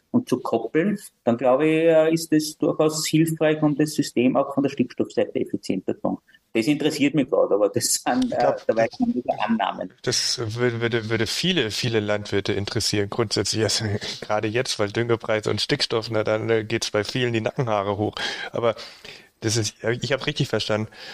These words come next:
Speaker 2: Äh, die Wurzelexudate, Kohlen-, nä-, nährreich, sag ich jetzt mal, im Sinne von zuckerhaltig, hm, davon leben Mikroorganismen,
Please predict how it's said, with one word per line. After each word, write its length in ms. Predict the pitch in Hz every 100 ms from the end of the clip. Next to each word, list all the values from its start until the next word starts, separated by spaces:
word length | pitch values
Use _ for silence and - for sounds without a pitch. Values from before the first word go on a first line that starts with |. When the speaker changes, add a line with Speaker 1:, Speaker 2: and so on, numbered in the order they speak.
| - - _
Speaker 2:
Äh, 360 | - 113 107 107
die 320 | 107 107 107
Wurzelexudate, 960 | 139 - - - 135 127 120 120 123 120 - - -
Kohlen-, 280 | - 131 135 - - 147 113 - - -
nä-, 320 | 123 123 123
nährreich, 760 | 123 123 147 139 127 147 160 -
sag 180 | - 127
ich 60 | 135
jetzt 160 | -
mal, 220 | 131 131
im 60 | 123
Sinne 200 | 117 120
von 240 | - 110 104
zuckerhaltig, 720 | 123 131 123 120 120 - -
hm, 220 | 135 139 - - - - _ _ _
davon 500 | - 113 123 - 117
leben 320 | 107 107 107 113
Mikroorganismen, 960 | 139 151 147 143 143 147 - 156 165